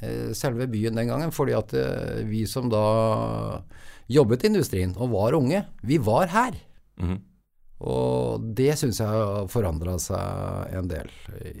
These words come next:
Speaker 1: i byen da. Nå tror jeg det er, eh,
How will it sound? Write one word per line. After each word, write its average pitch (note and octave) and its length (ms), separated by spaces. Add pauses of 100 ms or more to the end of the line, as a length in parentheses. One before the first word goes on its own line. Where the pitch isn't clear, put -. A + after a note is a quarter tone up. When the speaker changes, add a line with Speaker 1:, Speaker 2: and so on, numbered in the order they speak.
Speaker 1:
i E2+ 460
byen D2 260
da. - 80 (380)
Nå G#2 120
tror G#2 160
jeg F#2+ 140
det G2 80
er, G2 220 (100)
eh, F#2+ 300